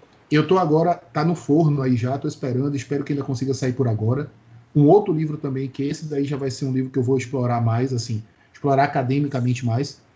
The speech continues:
que é um, um curso de Direitos Fundamentais. Vai sair agora também pela Dialética,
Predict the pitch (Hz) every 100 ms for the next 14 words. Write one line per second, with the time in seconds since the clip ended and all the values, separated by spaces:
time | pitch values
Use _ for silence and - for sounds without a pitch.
0 | _ _ _ - 143 135 147 151 151 147
1 | 147 147 170 208 202 156 160 160 170 160
2 | 147 117 107 95 - _ _ _ _ _
3 | 117 135 - 139 131 135 139 131 131 147
4 | 139 131 117 117 123 -